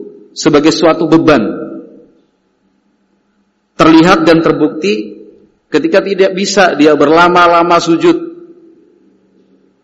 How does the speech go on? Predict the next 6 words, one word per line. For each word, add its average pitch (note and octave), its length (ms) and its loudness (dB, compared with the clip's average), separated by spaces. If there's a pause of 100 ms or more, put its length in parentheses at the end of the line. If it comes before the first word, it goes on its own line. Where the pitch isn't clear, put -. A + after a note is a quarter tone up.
(2000)
Sekali C3+ 380 0
dia C3+ 160 4
sujud, - 640 0
kalaupun F#3+ 720 2
dia D#3 160 2
sujud, D3 340 -4